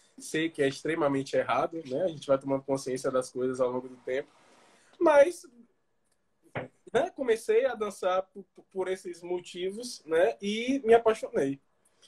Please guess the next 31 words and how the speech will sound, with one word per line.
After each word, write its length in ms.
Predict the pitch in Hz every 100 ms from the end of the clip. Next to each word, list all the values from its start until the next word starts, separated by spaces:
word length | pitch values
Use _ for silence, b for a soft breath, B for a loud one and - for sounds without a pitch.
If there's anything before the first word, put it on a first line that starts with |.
| b _
Me 80 | 147
apaixonei 640 | 147 170 190 175 180 214
de, 80 | 208
uma, 160 | 208
de, 380 | 196 - 170 180 _
de 160 | - 180 _
tal 180 | - 208
forma 560 | 277 185 175 220 247 247
que 300 | - 214 233
mudou 320 | 262 208 170
minha 180 | 185 202
vida, 380 | 160 190 233 277 _
né? 220 | _ 147 160
Com 140 | 170
relação 520 | 156 151 143 151 147
a, 160 | 139 123 b b b b b
a 60 | 143
eu 80 | 147
estar 160 | 147
um 80 | 151
pouco 220 | 156 160
desnorteado 640 | 160 151 160 160 156 143 147
do 100 | 151
que 160 | -
eu 80 | 170
vou 220 | 143 185
fazer. 320 | - 151 139 139
Porque 120 | 175
eu 60 |
entro 220 | 175 196
no, 120 | 190